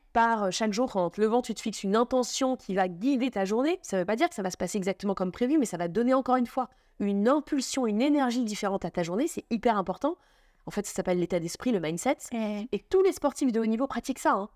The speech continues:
Speaker 1: La visualisation, les affirmations positives, les intentions, c'est super important. C'est vraiment une gymnastique mentale qui se pratique au quotidien.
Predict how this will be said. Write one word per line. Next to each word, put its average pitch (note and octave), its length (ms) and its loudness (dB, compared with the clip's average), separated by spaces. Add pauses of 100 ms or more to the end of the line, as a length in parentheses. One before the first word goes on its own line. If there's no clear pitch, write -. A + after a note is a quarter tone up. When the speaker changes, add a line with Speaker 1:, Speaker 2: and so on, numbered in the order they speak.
(220)
Speaker 1:
La A#3 160 4
visualisation, A#3 800 0 (200)
les A3+ 180 4
affirmations A3+ 480 -2
positives, A3+ 560 -2 (180)
les A#3+ 280 2
intentions, A#3+ 520 -2 (380)
c'est B3 220 -2
super D#4+ 640 -2
important. C4+ 480 -2 (240)
C'est - 260 -2
vraiment C#4 360 2 (160)
une A3+ 200 0
gymnastique B3 600 0
mentale A3+ 400 0 (300)
qui B3 100 -2
se - 40 -8
pratique B3+ 400 -2
au A3+ 80 0
quotidien. G3+ 460 0